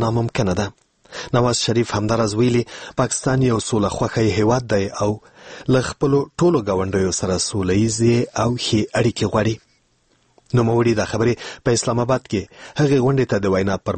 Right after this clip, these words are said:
مهال کړي چې له وسلوالو پاکستاني طالبانو سره د خبرو اترو او یا هم د عملیاتو د سلا مشورې او تګلارې جوړولو لپاره رابلل شوې وه. په دې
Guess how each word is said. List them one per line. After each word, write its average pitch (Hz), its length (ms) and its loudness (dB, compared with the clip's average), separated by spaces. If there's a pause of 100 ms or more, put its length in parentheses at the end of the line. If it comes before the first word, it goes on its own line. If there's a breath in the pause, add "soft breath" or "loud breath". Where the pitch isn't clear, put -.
مهال 131 320 2
کړي 135 240 4
چې 139 140 2
له 117 120 2
وسلوالو 107 560 0 (100)
پاکستاني 101 500 -2
طالبانو 120 400 0
سره 123 180 0 (400 loud breath)
د 104 100 2 (100)
خبرو 98 320 0
اترو 143 300 2 (360 loud breath)
او 117 120 2
یا 123 120 2
هم 113 220 -2
د 101 140 -2 (120)
عملیاتو 107 600 0
د 95 140 0 (100)
سلا 95 320 -2
مشورې 101 540 0 (180)
او 135 100 0
تګلارې 110 600 -2
جوړولو 101 440 0
لپاره 92 340 -4 (280 soft breath)
رابلل 101 420 -2
شوې 95 280 2
وه. 101 80 -4 (320 loud breath)
په 156 80 2
دې 160 120 2